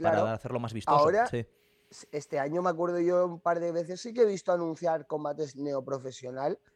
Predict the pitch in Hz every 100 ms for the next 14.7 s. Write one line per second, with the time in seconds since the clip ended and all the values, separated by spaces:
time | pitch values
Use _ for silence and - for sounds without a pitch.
0 | _ - 139 180 143 _ _ - 139 143
1 | 143 131 143 151 156 131 151 214 175 139
2 | 139 135 135 143 147 160 147 143 135 131
3 | 151 - 165 - 185 202 196 147 170 160
4 | 156 190 160 117 120 143 147 143 143 127
5 | - _ _ _ _ 120 117 - 110 123
6 | - - 123 127 113 110 117 110 110 107
7 | 107 107 98 87 87 - 110 107 151 151
8 | 120 - _ _ _ _ _ 151 202 214
9 | 123 143 165 170 151 165 208 220 180 -
10 | 120 117 110 107 104 143 113 117 143 147
11 | 151 151 151 143 170 143 135 170 180 180
12 | 151 147 143 131 - 156 151 185 170 151
13 | 147 143 - 151 175 175 170 175 180 185
14 | 190 190 180 175 170 165